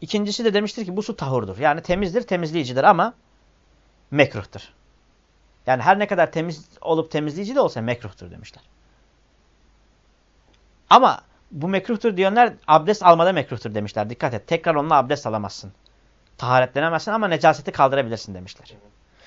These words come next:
O zaman ikinci görüş biraz karışık gibi gelebilir. Toparlayayım.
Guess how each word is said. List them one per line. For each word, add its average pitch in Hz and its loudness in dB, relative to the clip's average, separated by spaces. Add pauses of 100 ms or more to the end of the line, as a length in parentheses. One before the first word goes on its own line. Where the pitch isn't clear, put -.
(160)
O 180 2
zaman 226 2
ikinci 202 -6
görüş 202 0
biraz 185 -2
karışık - -2
gibi 175 -6
gelebilir. 170 0
Toparlayayım. 147 0